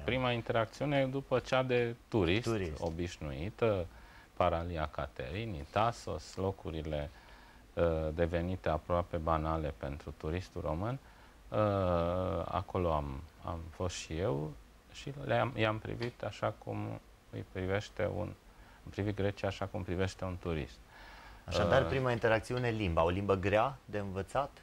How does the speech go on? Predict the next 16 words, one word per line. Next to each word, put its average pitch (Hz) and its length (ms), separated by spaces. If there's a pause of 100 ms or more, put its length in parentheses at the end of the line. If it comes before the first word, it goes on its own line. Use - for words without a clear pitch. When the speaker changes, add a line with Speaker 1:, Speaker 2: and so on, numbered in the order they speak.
(400)
Speaker 1:
O 113 160
limbă 127 460
grea 110 240
de 104 120
învățat, 92 640
dar 131 200
o 117 80
limbă 107 320
logică 95 920
și - 260
frumoasă 90 840
și - 320
cu 87 140
foarte 90 420
multe 80 400
înțelesuri. 78 840